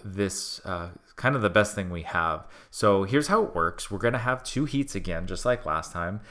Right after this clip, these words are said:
Um, the first one is gonna be the treadmill version. So if you have a, a treadmill at home and you wanna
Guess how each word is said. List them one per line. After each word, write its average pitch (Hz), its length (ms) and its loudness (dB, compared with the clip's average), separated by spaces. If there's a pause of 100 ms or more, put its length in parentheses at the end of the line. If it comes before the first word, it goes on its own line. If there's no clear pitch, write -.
(260)
Um, 87 320 -4
the 95 100 -2
first 127 380 6
one 156 100 -2
is 131 80 -4
gonna 120 160 -2
be 110 140 0
the 101 100 -2
treadmill 87 460 0
version. 82 360 -4
So - 140 -6
if 80 100 -2
you - 60 0
have 104 260 2
a, 113 220 0
a - 60 -2
treadmill 107 420 2
at - 120 4
home 117 340 2
and 90 100 -2
you 85 80 -4
wanna 92 400 0